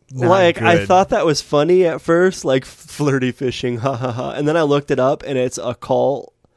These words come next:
Speaker 2: dude, and it is
Speaker 1: It's
Speaker 2: so
Speaker 1: a cult?
Speaker 2: It's like, it was a
Speaker 1: You didn't
Speaker 2: cult.
Speaker 1: tell me that.
Speaker 2: Yeah, dude. Well, because it's, like, disturbing.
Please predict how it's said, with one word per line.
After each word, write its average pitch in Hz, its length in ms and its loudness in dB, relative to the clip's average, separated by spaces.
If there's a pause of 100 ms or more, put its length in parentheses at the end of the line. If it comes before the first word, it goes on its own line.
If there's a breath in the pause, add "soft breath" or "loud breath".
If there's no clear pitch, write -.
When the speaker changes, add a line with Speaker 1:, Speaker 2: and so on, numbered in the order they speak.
(260)
Speaker 2:
dude, 156 340 0
and 147 260 0
it 160 220 4
is 147 240 0
Speaker 1:
It's 147 140 2
Speaker 2:
so 143 200 4
Speaker 1:
a 143 80 2
cult? 139 460 -2
Speaker 2:
It's 156 220 0
like, 165 280 2
it 175 120 2
was 175 240 4
a 143 100 -2
Speaker 1:
You 160 80 2
didn't 277 140 6
Speaker 2:
cult. - 100 2
Speaker 1:
tell 196 180 2
me 147 100 0
that. 139 440 0
Speaker 2:
Yeah, 160 320 2
dude. 147 380 0
Well, 185 120 6
because 151 520 0
it's, - 340 -2
like, 139 220 0
disturbing. 123 840 -2